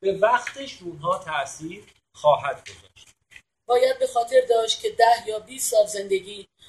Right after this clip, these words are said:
Speaker 2: با یک الکلی هر کس را شکاک و بی‌اعتماد می‌کند.
Speaker 1: بالاخره سالها زندگی کردی و رفتار تو هم نادرست بوده. اونم الان به تو اعتماد نداره. چون تو رفتار درستی نداشتی. چون تو هم به هم ریخته بودی دیگه.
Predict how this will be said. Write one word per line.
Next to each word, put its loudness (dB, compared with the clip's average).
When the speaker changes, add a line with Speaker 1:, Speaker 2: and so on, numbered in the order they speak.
Speaker 2:
با 2
یک -6
الکلی -6
هر -2
کس -6
را 0
شکاک -4
و 2
بی‌اعتماد -6
می‌کند. -16
Speaker 1:
بالاخره 4
سالها 4
زندگی -6
کردی 0
و 4
رفتار 2
تو 2
هم 0
نادرست 0
بوده. -2
اونم 2
الان 2
به -4
تو -6
اعتماد 0
نداره. 6
چون -4
تو 2
رفتار 4
درستی -18
نداشتی. -12
چون -20
تو -4
هم 0
به 2
هم -4
ریخته -6
بودی -12
دیگه. -20